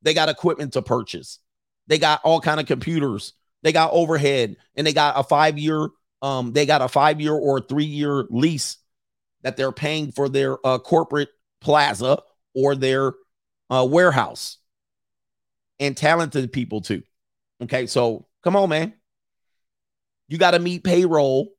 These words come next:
And if you're going projecting on how you can expand your company and you can't meet payroll, you got a problem.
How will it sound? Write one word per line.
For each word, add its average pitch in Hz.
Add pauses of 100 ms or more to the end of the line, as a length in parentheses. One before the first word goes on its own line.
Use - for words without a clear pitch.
(840)
And 170
if 147
you're 165
going 165
projecting 156
on 147
how 143
you 147
can 139
expand 156
your 135
company 135 (640)
and 151
you 147
can't 156
meet 151
payroll, 165
you 120
got 123
a 131
problem. 104